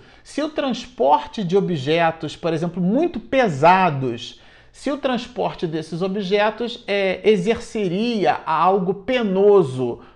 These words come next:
para o espírito. Ele vai dizer que não, mas o espírito Erasto vai fazer ali alguma, algum contraponto que eu acho que vale a pena a gente citar,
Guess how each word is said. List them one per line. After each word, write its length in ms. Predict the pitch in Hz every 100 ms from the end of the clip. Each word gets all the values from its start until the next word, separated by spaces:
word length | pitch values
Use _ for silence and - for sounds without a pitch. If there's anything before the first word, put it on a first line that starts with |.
| _
para 280 | - 180 180
o 80 | 175
espírito. 920 | 170 - - 143 131 120 120 113 - -
Ele 400 | 254 294 285 233
vai 280 | 180 220
dizer 460 | 220 202 170 220 220
que 120 | -
não, 400 | 247 196 151 127
mas 220 | 127 156
o 80 | 190
espírito 480 | 226 - 185 175 175
Erasto 420 | 208 196 208 208
vai 140 | 220 220
fazer 380 | 226 196 180
ali 280 | 190 175 190
alguma, 840 | 190 165 147 190 185 170 156 139 131 - -
algum 320 | - 170 156 175
contraponto 920 | 175 170 165 175 - 202 226 196 -
que 120 | -
eu 120 | 190
acho 240 | 185 190 -
que 100 | 202
vale 260 | 170 190
a 60 | 180
pena 680 | 180 190 202 185 139 117 - - - - - -
a 160 | 165
gente 560 | 160 135 156 165 - 175
citar, 920 | - - 214 - 156 175 185 123 -